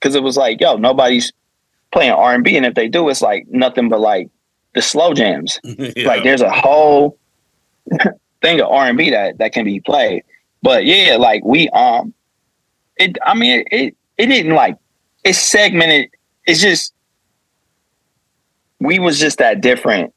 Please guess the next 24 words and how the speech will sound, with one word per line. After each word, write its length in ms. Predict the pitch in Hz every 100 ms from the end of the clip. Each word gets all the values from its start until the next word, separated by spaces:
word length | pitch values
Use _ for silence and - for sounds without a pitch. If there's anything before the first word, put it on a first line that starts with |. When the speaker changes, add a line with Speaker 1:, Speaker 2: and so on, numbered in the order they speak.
| _ _ _ _ _ _ _ -
Speaker 1:
We 180 | 165
was 100 | 180 160
that 200 | 135 120
outlet 400 | 135 - 139 123
for 120 | 127
people 600 | - 135 123 117 107 - - -
that 320 | 127 110 - -
like 280 | 107 113 -
us, 460 | 113 107 - - - - 110
to 100 | 117
be 100 | 113 110
Speaker 2:
Yeah. 40 | - _ 131
Speaker 1:
honest, 440 | 127 110 104 - _ _ _ -
that 320 | 127 101 - _ _ _ _ -
enjoy 560 | 135 117 143 180 185
going 400 | 147 156 156 127
out, 320 | 127 104 95 - -
but 180 | 123
didn't 340 | 139 139 127 120
go 220 | 127 117
out 220 | 110 101
as 120 | 107
much 380 | 113 107 90 -
because 720 | 113 101 - 90 80 71 -